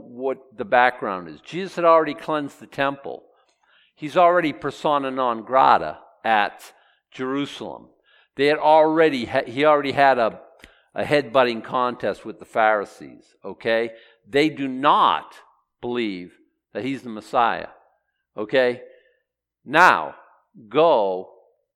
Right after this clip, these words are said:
offer what Moses said. What is it, what did Moses say? Well, that's Leviticus chapter fourteen. We can turn there and we can look at it at length, but let me just sum up, okay?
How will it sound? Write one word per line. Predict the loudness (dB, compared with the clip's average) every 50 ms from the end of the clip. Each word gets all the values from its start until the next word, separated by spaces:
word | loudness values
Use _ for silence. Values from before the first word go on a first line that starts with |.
| _ _ _ _ _ _ _ _ _ _ _ _ _ _ _ _ _ _ _ _ _ _ _ _ _ _ _ _ _ _ -4
offer | 0 2 2 0 0 -4
what | -6 -4 -4 -4 -4
Moses | -2 -2 0 0 -2 -4 -8 -14 -20 -18
said. | -12 -8 -6 -4 -4 -6 -6 -10 -16 _ -12
What | -12 -10
is | -10 -12
it, | -16 -18
what | -14 -12 -10
did | -10 -10
Moses | -8 -8 -10 -10 -10 -14 -18 _
say? | -16 -16 -16 -18 _ _ _ _ _ -10
Well, | -8 -6 -6 -6 -8 -12 _ _ -18
that's | -18 -18 _ _ -20
Leviticus | -16 -14 -12 -12 -12 -14 -16 -18 -18
chapter | _ -8 -8 -8 -8 -8 -14
fourteen. | -20 _ -14 -14 -14 -14 -16 -20 -20
We | -20 -18
can | -16 -18 -18 -18
turn | _ -10 -8 -8 -6 -6 -8 -8 -6
there | -6 -4 -4 -4 -4 -6 -8 -12 -20 -20 _ _
and | -14 -12
we | -12 -12
can | -10 -10 -8 -8
look | -6 -6 -6 -4 -2
at | 0 0 0 0
it | -2 -6 -6
at | -6 -6
length, | -6 -6 -6 -8 -10 -14 -16
but | -18 -12 -10
let | -10 -8
me | -8 -10
just | -12 -12 -16 -16 -18 -14 -6
sum | -2 0 0 0 0
up, | 0 0 0 -2 -4 -8 -16 -18 -16
okay? | -16 -8 -2 0 0 0 0